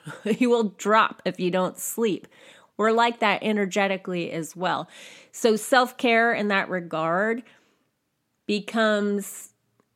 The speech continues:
a necessity, and it becomes a gift to the other people around you.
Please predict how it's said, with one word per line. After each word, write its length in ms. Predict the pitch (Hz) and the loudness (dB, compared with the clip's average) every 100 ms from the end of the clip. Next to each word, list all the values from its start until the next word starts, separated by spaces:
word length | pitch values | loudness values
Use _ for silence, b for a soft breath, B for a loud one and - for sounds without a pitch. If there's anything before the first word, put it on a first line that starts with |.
| _ _ - | _ _ -8
a 100 | 185 | -4
necessity, 1000 | 175 170 - - 285 359 - 226 131 - - _ _ _ _ _ _ - | -2 -4 -4 -2 0 0 -2 -6 -6 -10 -20 _ _ _ _ _ _ -2
and 140 | 202 | 0
it 100 | 214 | 2
becomes 420 | 214 202 240 226 208 | 0 0 0 0 0
a 60 | |
gift 540 | 180 240 254 240 - - | -2 -2 -2 -4 -12 -8
to 80 | |
the 160 | 190 170 196 | -4 -4 -2
other 260 | 196 202 | -2 -2
people 440 | 196 196 185 175 - | -4 -6 -4 -4 -4
around 520 | 160 160 160 160 156 | -6 -4 -4 -6 -8
you. 280 | 143 - | -8 -10